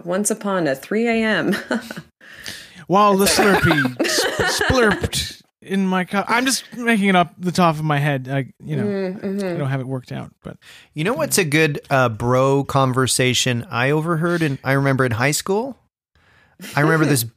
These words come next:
Speaker 1: <laughs>
Speaker 3: big bro guy, and, uh, we were, like, coming out of computer class or something, and he, not, not joking, and this is probably nineteen ninety-eight, he goes, "Yo, what's a disk?"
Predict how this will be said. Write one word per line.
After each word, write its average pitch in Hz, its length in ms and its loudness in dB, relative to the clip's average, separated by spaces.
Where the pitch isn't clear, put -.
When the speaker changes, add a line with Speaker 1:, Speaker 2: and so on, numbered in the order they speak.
Speaker 1:
<laughs> - 200 -20
Speaker 3:
big 165 300 2
bro 151 240 4
guy, 127 480 2
and, 127 500 0
uh, 120 420 2
we 151 140 -2
were, 151 240 0
like, 147 220 2
coming 170 220 2
out 160 100 4
of 147 80 -2
computer 160 400 0
class 214 420 0
or 208 40 -6
something, 240 500 -4
and 143 160 0
he, 160 180 2
not, 156 340 2
not 202 440 2
joking, 147 460 0
and 165 80 -6
this 233 140 -4
is 240 80 -4
probably 220 400 2
nineteen 151 360 0
ninety-eight, 143 560 0
he 156 120 -4
goes, 147 380 0
"Yo, 175 240 4
what's 147 340 0
a 190 80 2
disk?" 123 720 -2